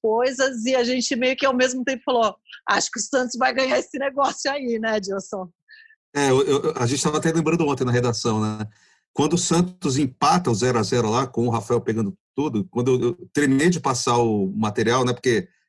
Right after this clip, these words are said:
Speaker 2: aquela coisa, a gente tava no estádio, passava o material por telefone pra quem tava na redação escrever.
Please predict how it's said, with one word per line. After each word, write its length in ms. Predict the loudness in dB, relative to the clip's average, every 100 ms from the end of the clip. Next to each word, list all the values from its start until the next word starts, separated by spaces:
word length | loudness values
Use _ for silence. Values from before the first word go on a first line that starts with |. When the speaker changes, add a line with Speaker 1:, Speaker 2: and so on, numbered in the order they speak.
| _ _
Speaker 2:
aquela 180 | -2 0
coisa, 240 | 2 2
a 40 | 2
gente 120 | 0
tava 160 | 0 0
no 60 |
estádio, 480 | 0 2 2 2 -2
passava 300 | -4 -2 -2
o 60 | 0
material 320 | 0 2 0
por 120 | 0
telefone 680 | 0 0 0 -2 0 2 2 -2 _ -4
pra 140 | -4
quem 160 | -2 -4
tava 120 | -2
na 60 |
redação 320 | -2 -2 -2 -4
escrever. 500 | -2 -4 0 -4